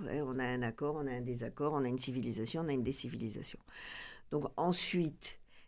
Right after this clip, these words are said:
est-ce que notre pays se décivilise ? Ça dépend ce qu'on met derrière, bien sûr.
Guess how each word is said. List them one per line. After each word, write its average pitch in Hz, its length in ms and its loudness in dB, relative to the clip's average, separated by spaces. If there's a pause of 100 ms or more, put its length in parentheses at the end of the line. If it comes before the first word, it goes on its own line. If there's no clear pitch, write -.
(140)
est-ce 160 240 4
que 165 140 4
notre 131 240 4
pays 151 340 6
se 127 140 2
décivilise ? 127 920 2
Ça 156 100 4
dépend 160 280 2
ce - 80 0
qu'on 135 140 0
met 139 120 6
derrière, 120 400 6 (180)
bien 107 160 4
sûr. - 340 0